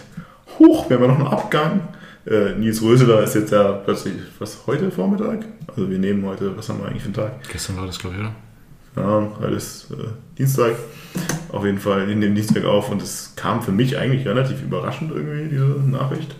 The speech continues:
Speaker 1: weil wir haben auch jetzt auch schon diskutiert, naja, so viele Innenverteidiger haben wir jetzt auch nicht. Äh, wollen jetzt nicht wieder vertiefen, wer spielberechtigt ist und wer nicht und warum auch immer, aber Röseler wechselt nach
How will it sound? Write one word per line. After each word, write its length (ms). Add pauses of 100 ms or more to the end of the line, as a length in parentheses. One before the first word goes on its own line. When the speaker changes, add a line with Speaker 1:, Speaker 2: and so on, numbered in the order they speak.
Speaker 1:
weil 320
wir 80
haben 80
auch 180
jetzt 180
auch 140
schon 180
diskutiert, 520
naja, 200
so 920
viele 160
Innenverteidiger 360
haben 60
wir 40
jetzt 80
auch 120
nicht. 180 (920)
Äh, 560
wollen 160
jetzt 160
nicht 140
wieder 140
vertiefen, 420
wer 100
spielberechtigt 500
ist 120
und 60
wer 80
nicht 320
und 140
warum 220
auch 180
immer, 300 (360)
aber 580 (840)
Röseler 360
wechselt 360
nach 340